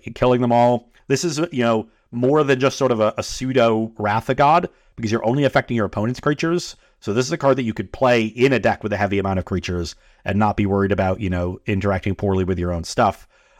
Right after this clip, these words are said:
Uh, and it's a card that can give you a significant advantage on the battlefield. You know, shrinking all your opponent's creatures, suddenly they can't really attack, even if you only have one or two things, uh, there. So I, I like this card. I think, it, you know,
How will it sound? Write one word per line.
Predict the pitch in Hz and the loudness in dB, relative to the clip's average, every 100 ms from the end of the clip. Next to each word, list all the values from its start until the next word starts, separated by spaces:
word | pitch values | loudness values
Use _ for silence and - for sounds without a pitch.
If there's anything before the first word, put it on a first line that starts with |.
| - | -6
Uh, | 95 92 90 | -4 -2 -2
and | 101 | -4
it's | 95 - | -4 0
a | |
card | 110 110 | 2 2
that | |
can | 107 92 | 0 -2
give | 104 | -2
you | 143 117 | 2 0
a | |
significant | - 98 110 - 113 | 0 -4 -4 -2 -2
advantage | 82 95 113 107 92 | -2 -2 0 0 0
on | 95 98 | -2 -2
the | 90 | 0
battlefield. | 92 131 - 78 - _ _ _ _ _ | 0 0 0 -8 -12 _ _ _ _ _
You | 90 | -6
know, | 85 87 92 | -4 -6 -8
shrinking | - 95 117 | -8 -2 0
all | 113 113 | 2 4
your | |
opponent's | 107 113 107 | 2 0 -2
creatures, | - 123 110 101 | 0 0 0 -2
suddenly | 98 120 107 | -2 -2 0
they | 104 | -2
can't | 113 117 | -4 -4
really | 110 98 | -2 0
attack, | 117 110 - | 0 -2 -2
even | 101 101 | -2 -2
if | 98 | 0
you | 101 | 0
only | 104 | 0
have | 101 | 0
one | 90 101 | 0 -2
or | 95 | -2
two | - 98 | -4 -4
things, | 98 87 - _ _ - | -4 -6 -10 _ _ -8
uh, | 90 87 | -4 -2
there. | 98 107 87 - | 2 2 0 -6
So | - 95 90 - _ _ - | -4 -4 -4 -10 _ _ -10
I, | 98 - - | -8 -6 2
I | 135 | 4
like | 135 135 | 4 2
this | 131 - | -2 0
card. | 131 131 127 - | 2 2 2 -4
I | 101 | -4
think, | 117 | -2
it, | 113 117 | -2 0
you | 107 | -2
know, | 101 | -2